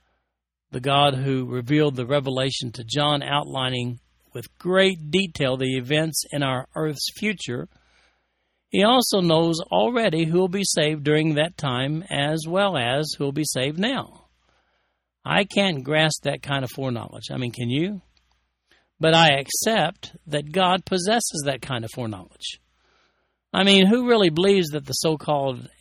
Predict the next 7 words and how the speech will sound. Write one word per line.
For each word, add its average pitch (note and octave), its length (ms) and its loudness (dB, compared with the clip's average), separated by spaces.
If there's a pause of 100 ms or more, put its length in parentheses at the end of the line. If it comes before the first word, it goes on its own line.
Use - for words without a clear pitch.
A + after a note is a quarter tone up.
(100)
Antichrist, - 880 -2 (760)
the C3 180 -4
beast C#3+ 420 0
of B2 120 -8
Revelation C3 520 -2
chapter B2 300 -6
thirteen, A#2 640 -6